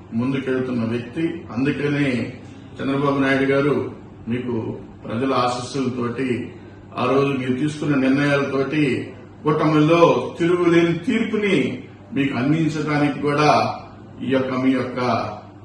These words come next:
దార్శనికత అనేది కూడా ఒక్కసారి మళ్ళీ మేమందరం గుర్తు చేసుకుంటున్నాం. మీ అందరూ, మీకు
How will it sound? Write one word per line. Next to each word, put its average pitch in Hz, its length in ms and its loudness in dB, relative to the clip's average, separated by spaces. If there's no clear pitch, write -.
దార్శనికత 147 680 0
అనేది 127 260 -2
కూడా 127 220 0
ఒక్కసారి 120 880 -2
మళ్ళీ 131 500 0
మేమందరం 123 460 0
గుర్తు 135 180 -6
చేసుకుంటున్నాం. 135 840 0
మీ 127 120 -4
అందరూ, 135 480 4
మీకు 135 460 -2